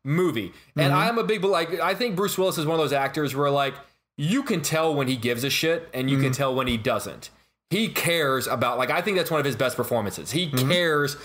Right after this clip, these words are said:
Speaker 1: about, and Toni Collette was, it was
Speaker 2: Oh.
Speaker 1: unbelievable in that. Um, I don't know if she, did she get an Oscar? I know Haley Joel Osment got an Oscar nomination. I don't know if Toni Collette
Speaker 2: I
Speaker 1: did.
Speaker 2: think she did get a nomination for
Speaker 1: I mean,
Speaker 2: that.
Speaker 1: she, she, rightfully so. That scene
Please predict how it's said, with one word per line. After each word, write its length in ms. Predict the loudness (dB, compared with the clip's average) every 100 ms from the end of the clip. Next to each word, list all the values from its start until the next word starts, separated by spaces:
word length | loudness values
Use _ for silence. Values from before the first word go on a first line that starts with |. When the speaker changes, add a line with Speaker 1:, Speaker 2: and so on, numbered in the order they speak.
| -6
Speaker 1:
about, 240 | 0 0 2
and 200 | -2 -2
Toni 260 | 0 0 0
Collette 460 | 0 2 2 0 -2 -14 -20 _ _
was, 240 | 0 0 0 0
it 40 |
was 140 | 2 4
Speaker 2:
Oh. 200 | 4 4
Speaker 1:
unbelievable 880 | 4 2 4 4 4 4 4 4 4
in 140 | 4
that. 340 | 2 2 0 2
Um, 140 | 2
I 80 | 2
don't 160 | 2 4
know 160 | 2
if 60 | 2
she, 140 | 0
did 120 | 0
she 100 | 0 0
get 120 | 2
an 60 |
Oscar? 200 | 0 2 0
I 60 |
know 200 | 2 2
Haley 260 | 4 2 2
Joel 180 | 2 2
Osment 240 | 2 2
got 120 | 0 2
an 60 |
Oscar 260 | 0 0 0
nomination. 460 | 2 2 0 0
I 60 | 0
don't 120 | 2
know 140 | 2 2
if 80 | 0
Toni 220 | -2 0
Collette 300 | 0 2 2
Speaker 2:
I 20 |
Speaker 1:
did. 80 | 2
Speaker 2:
think 120 | 2
she 200 | 2 2
did 220 | 2 0
get 100 | 0
a 60 | 0
nomination 500 | -2 -2 -4 -2 0
for 60 | 0
Speaker 1:
I 40 |
mean, 100 | 0
Speaker 2:
that. 200 | 0 0
Speaker 1:
she, 60 | 0
she, 120 | 2
rightfully 420 | 2 2 2 0
so. 180 | 2 0
That 140 | 0 0
scene 320 | -2 -2